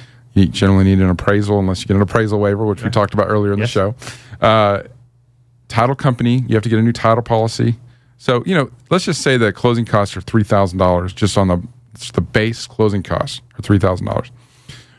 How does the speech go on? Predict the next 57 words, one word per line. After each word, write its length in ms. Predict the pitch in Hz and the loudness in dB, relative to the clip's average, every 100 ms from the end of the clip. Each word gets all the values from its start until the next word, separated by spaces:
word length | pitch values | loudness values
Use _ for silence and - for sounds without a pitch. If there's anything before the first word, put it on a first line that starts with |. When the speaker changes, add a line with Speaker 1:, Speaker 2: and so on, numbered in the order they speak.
| - | -4
Speaker 1:
Well, 300 | 135 131 - _ _ _ _ _ _ _ _ _ _ | 0 0 -2 _ _ _ _ _ _ _ _ _ _
it's 160 | 143 - | -4 -2
possible 480 | - 175 - 160 135 | -2 -4 -2 0 2
that 60 | |
we 100 | 135 | 2
might 120 | 139 | 2
be 80 | 127 | 2
able 80 | 120 | 2
to 60 | 107 | 2
raise 200 | 113 120 | 0 0
the 80 | 107 | 0
rate 180 | 104 117 | 0 0
a 40 | |
little 160 | 127 139 | -2 -2
bit. 240 | 156 160 - _ _ _ _ 135 | -2 -2 -8 _ _ _ _ -2
We 80 | |
could 120 | 139 135 | -2 0
say, 100 | 135 | 0
"Hey, 100 | 117 | 2
you 160 | 131 | 2
know, 140 | 151 135 | 0 -2
you 160 | 127 170 | -2 0
can 100 | 220 | 0
get 140 | 185 151 | 0 0
a, 200 | 117 - | 0 -2
you 120 | 135 | -2
can 140 | 139 113 | 0 2
refi 360 | 131 175 180 | 2 2 0
today 420 | 180 123 104 101 - | 0 0 2 0 -2
at, 200 | 107 - | -4 0
at 140 | 104 | -2
four 240 | - 127 139 | 0 0 0
percent 480 | 139 127 110 101 - - | -2 -2 0 0 -2 -8
with, 440 | - 101 - - - | -4 -4 -4 -18 -4
and 120 | 110 98 | 0 2
pay 160 | 117 | 2
the 80 | 104 | 0
closing 300 | - 104 95 | -2 -2 -2
costs, 260 | - - - | -6 -8 -2
three 120 | - | 0
thousand 280 | 92 87 87 | 2 0 -2
dollars. 320 | - - - - _ _ _ _ - _ _ _ _ | -6 -8 -20 -20 _ _ _ _ -20 _ _ _ _
Or 180 | 120 127 | 4 4
you 100 | 131 | 2
can 100 | 135 | 2
maybe 160 | 139 123 | 2 2
pay 160 | 131 | 2
a 60 | 139 | 0
point 300 | - 117 113 | 2 2 2
and 80 | 110 | 0
get 120 | 110 | -2
three 160 | 113 113 | 2 2
point 200 | 110 107 | 4 2
eight 80 | - | 2
seven 220 | 110 107 | 0 2
five, 420 | 104 98 98 95 | 2 4 2 0
and 240 | 95 92 | -4 -6